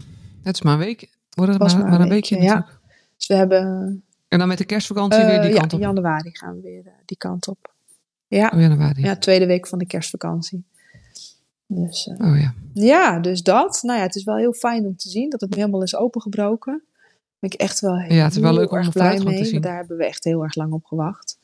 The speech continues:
Speaker 2: Ehm,
Speaker 1: Ja.
Speaker 2: en, eh, ja, het is ook heel mooi om te zien hoe, eh, hoe die, eh, gaten vast heel veel licht, eh, binnenbrengen. Die gaten waar die openslaande deuren komen.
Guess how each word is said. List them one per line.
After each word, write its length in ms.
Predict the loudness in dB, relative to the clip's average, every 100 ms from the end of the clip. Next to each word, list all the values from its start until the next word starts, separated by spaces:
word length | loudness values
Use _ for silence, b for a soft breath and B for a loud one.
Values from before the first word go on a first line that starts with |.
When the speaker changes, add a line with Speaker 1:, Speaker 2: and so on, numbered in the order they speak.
| b b b b b -14
Speaker 2:
Ehm, 460 | -10 -8 -10 -14 -8 4
Speaker 1:
Ja. 260 | 6 6
Speaker 2:
en, 180 | 2 -6
eh, 640 | -6 -6 -8 -10 -12 -10
ja, 80 | -8
het 120 | -6
is 60 | -4
ook 120 | -2
heel 160 | 0 0
mooi 300 | 2 2 2
om 100 | -2
te 140 | -6
zien 240 | -2 -2 -2
hoe, 300 | -4 -4 -6
eh, 100 | -4
hoe 160 | -6 -6
die, 240 | -6 -8
eh, 60 | -10
gaten 440 | -10 -10 -10 -12
vast 240 | -8 -6 -4
heel 140 | -2
veel 240 | 0 0
licht, 360 | 2 0 -4 -6
eh, 280 | -4 -4 -4
binnenbrengen. 1120 | -4 0 0 0 -4 -4 -4 -4 -4 -8 -12 -10
Die 160 | -10 -8
gaten 300 | -8 -6 -4
waar 100 | -2
die 120 | -2
openslaande 480 | -4 -8 -6 -4 0
deuren 340 | 0 0 -2
komen. 480 | -4 -2 -2 -6